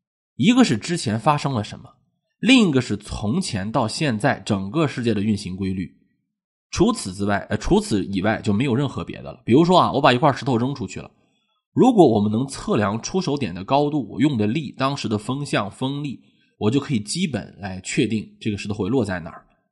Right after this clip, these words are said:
因为这个落点完全是被扔出去的初始状态加上那个环境决定的。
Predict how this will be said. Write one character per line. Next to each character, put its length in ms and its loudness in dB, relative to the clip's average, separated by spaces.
因 120 2
为 60 4
这 60 6
个 80 6
落 160 6
点 180 2
完 140 0
全 160 -4
是 100 -8
被 140 2
扔 160 -2
出 100 -4
去 120 -4
的 80 2
初 160 -6
始 100 -2
状 180 0
态 220 -2
加 180 -2
上 140 0
那 60 -2
个 80 -2
环 240 -8
境 180 -6
决 180 -10
定 220 -8
的。 60 -20